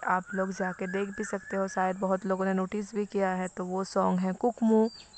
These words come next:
यानी कि dream, हमारे संताली में dream को कुकमू कहा जाता है, जो सोते हुए देखते हैं या खुली आंखों में भी देखते हैं बहुत सारे dream, तो वही है कुकमू हमारे संताली में।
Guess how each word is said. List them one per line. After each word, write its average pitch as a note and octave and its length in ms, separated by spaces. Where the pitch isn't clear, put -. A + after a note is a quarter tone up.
यानी F3+ 360
कि F3+ 260
dream, G3+ 480
हमारे F#3 400
संताली F3+ 500
में F#3 140
dream F#3 260
को F#3+ 120
कुकमू G3 360
कहा F#3+ 280
जाता F#3 340
है, F#3 260
जो F#3+ 160
सोते F#3+ 360
हुए F#3+ 260
देखते F3+ 380
हैं F#3 260
या F#3 140
खुली A3+ 320
आंखों G#3+ 300
में G#3 160
भी G#3 80
देखते F#3+ 360
हैं G3 160
बहुत F#3+ 220
सारे G3 320
dream, F#3 360
तो G3 200
वही F#3+ 300
है G3 140
कुकमू F#3+ 460
हमारे F#3 380
संताली F#3 540
में। F#3+ 200